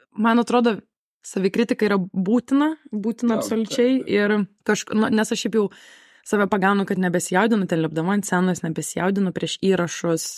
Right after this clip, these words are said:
Speaker 1: e, bet jaudinuos, kai kažkas skaito mano tekstus dar. Tai ačiū Dievui, nes šiaip sako, jeigu nesijaudini, tai sociopato požymis yra visai nejausti jaudulio,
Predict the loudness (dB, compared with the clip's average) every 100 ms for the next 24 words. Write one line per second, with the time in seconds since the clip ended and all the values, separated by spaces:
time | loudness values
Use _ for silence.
0 | -12 -10 -6 -6 -6 -8 -8 -6 -2 2
1 | 2 4 2 0 -4 -6 -8 -6 -2 -2
2 | 0 0 0 0 -2 -6 -12 -8 -10 -8
3 | -4 -2 -2 -8 -14 -4 -4 -2 2 2
4 | 2 0 -4 -6 -2 0 2 0 -2 0
5 | 0 2 2 0 -2 -2 -4 -2 0 0
6 | 0 -6 -8 -4 0 0 -2 -6 -6 -6
7 | -4 0 0 0 -2 -2 0 2 2 0
8 | -2